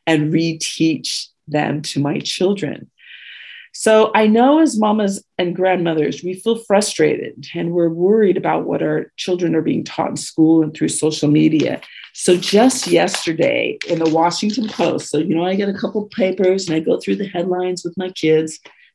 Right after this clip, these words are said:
In the very front section, "Book backlash becomes conservative rallying cry.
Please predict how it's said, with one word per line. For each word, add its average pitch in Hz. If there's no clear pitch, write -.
In 208
the 208
very 233
front 214
section, -
"Book 254
backlash 160
becomes 160
conservative 220
rallying 190
cry. 156